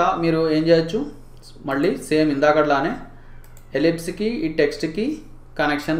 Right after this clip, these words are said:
బ్రేక్ చేయాలి. So కనెక్షన్ బ్రేక్ చేయాలంటే సింపుల్గా ఇక్కడ మీరు రైట్ క్లిక్ చేసి బ్రేక్ టెక్స్ట్ అపార్ట్ అనండి. So చూడండి, ఇప్పుడు కనెక్షన్ బ్రేక్ అయిపోయింది. So ఇలా అనమాట.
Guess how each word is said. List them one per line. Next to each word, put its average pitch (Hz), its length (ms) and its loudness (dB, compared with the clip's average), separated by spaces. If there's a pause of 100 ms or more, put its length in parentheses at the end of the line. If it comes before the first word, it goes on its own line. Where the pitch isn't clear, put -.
బ్రేక్ 151 260 4
చేయాలి. - 260 -10 (600)
So 175 80 4 (200)
కనెక్షన్ 143 420 -2
బ్రేక్ 139 200 0
చేయాలంటే 151 360 0
సింపుల్గా 143 380 0
ఇక్కడ 151 200 -2
మీరు 156 160 -2
రైట్ 127 180 2
క్లిక్ 147 220 -2
చేసి 151 200 0 (580)
బ్రేక్ 135 220 2 (100)
టెక్స్ట్ 127 300 -4
అపార్ట్ 117 280 -2
అనండి. - 240 -14 (1700)
So - 40 -10 (120)
చూడండి, 170 260 2 (540)
ఇప్పుడు 156 200 -2 (260)
కనెక్షన్ 139 400 -4 (680)
బ్రేక్ 117 240 0
అయిపోయింది. - 240 -16 (1300)
So - 140 -4
ఇలా 113 160 0
అనమాట. 98 240 -14